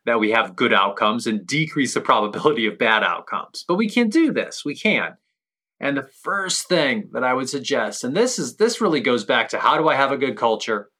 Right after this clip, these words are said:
How do I have high productivity? How do I lower, uh, my, um,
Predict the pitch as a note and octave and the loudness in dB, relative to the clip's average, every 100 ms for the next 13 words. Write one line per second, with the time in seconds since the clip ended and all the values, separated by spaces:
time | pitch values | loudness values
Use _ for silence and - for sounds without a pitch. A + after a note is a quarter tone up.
0 | _ _ _ _ - D3 D#3+ D3 B2+ C3 | _ _ _ _ 2 4 4 4 4 4
1 | G#2 A2+ A#2+ A#2 A#2+ A#2 - A2 G#2+ G#2+ | 4 2 2 2 0 0 -2 -2 -2 -4
2 | G#2 _ _ _ - D#3 E3+ D#3 C3+ C3+ | -6 _ _ _ 2 2 4 2 4 2
3 | C#3 C3+ C3+ - _ _ - A#2+ A#2 A2 | 2 2 0 -6 _ _ -4 0 0 -2
4 | B2+ - B2 A#2+ A#2 A2+ A2 G#2 G2+ G#2 | -4 -4 0 2 2 2 2 0 -2 -8